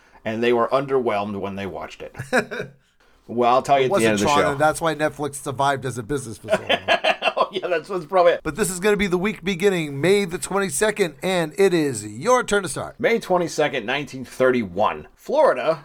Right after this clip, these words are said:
Speaker 1: the greatest state in the Union for the weirdness that is the United States of America, begins to sell canned rattlesnake meat, Bill.
Speaker 2: See, I'm sorry, my,
Speaker 1: <laughs>
Speaker 2: my microphone kinda, like, kinda shut off for a second there 'cause it sounded like, right?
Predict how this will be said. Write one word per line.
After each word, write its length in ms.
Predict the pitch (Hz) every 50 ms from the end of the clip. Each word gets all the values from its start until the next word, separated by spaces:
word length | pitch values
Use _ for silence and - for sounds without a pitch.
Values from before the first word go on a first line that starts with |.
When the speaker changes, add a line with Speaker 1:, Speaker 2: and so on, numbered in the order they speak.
| -
Speaker 1:
the 200 | - 113 135 135
greatest 560 | 120 110 117 131 170 208 240 233 233 220 -
state 300 | - - 190 185 175 180 185
in 120 | 143 143
the 80 | 139 131
Union 400 | 135 139 135 127 117 110 110 107
for 180 | - - 120
the 140 | 110 104 104
weirdness 560 | 95 95 110 135 160 160 143 135 139 135 127 -
that 140 | 127 117 117
is 200 | 117 107 92 101
the 60 | 107
United 220 | 107 107 110 107
States 240 | - 110 104 101 -
of 60 | 101
America, 500 | 98 110 113 113 110 104 - 101 98 101 -
begins 380 | 104 110 151 214 226 214 185 -
to 120 | - -
sell 540 | - - 165 160 170 170 165 160 160 151 - _ _ _ _ _ - -
canned 540 | - - 180 202 214 214 202 185 156 - - -
rattlesnake 880 | - - - - 180 220 190 156 139 - - 98 127 127 - - - -
meat, 260 | 95 107 95 - - - - _
Bill. 340 | - 104 120 135 127 117 - - - _ _ _ _ _ _ _
Speaker 2:
See, 260 | - - 190 185 - - - _ _ _ _ _
I'm 180 | - 165 185 170
sorry, 260 | - - 170 156 156
my, 220 | 147 151 - - - - - -
Speaker 1:
<laughs> 180 | - - -
Speaker 2:
my 100 | - 156 156
microphone 640 | 160 180 175 175 180 147 - 165 160 151 147 143 135
kinda, 220 | 139 160 151 139 135
like, 200 | 135 135 - -
kinda 200 | - 147 135 127
shut 240 | 117 - 160 143 135
off 200 | 139 139 135 139
for 80 | 139 135
a 60 | 135
second 320 | - 147 135 135 127 107 117
there 140 | 123 120 113
'cause 180 | - 135 113 120
it 100 | 135 135
sounded 420 | - - 175 180 170 156 147 135 120
like, 200 | 120 107 95 -
right? 240 | 113 135 135 135